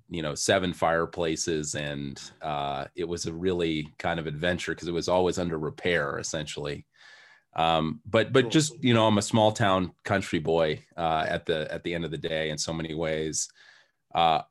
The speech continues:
Speaker 1: a lot of, a lot of what I do is somewhat driven by my childhood. I actually lost both my parents by the time I was fifteen, both to cancer.
Speaker 2: Oh,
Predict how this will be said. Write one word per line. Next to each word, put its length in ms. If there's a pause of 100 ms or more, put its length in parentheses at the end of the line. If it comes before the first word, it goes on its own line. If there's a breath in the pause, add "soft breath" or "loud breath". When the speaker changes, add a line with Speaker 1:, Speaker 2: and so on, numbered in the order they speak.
(120)
Speaker 1:
a 80
lot 760
of, 280
a 80
lot 220
of 100
what 140
I 100
do 240
is 240
somewhat 420
driven 340
by 200
my 140
childhood. 400
I 60
actually 260
lost 440
both 220
my 140
parents 340
by 140
the 80
time 240
I 40
was 140
fifteen, 520 (200)
both 240
to 80
cancer. 400
Speaker 2:
Oh, 400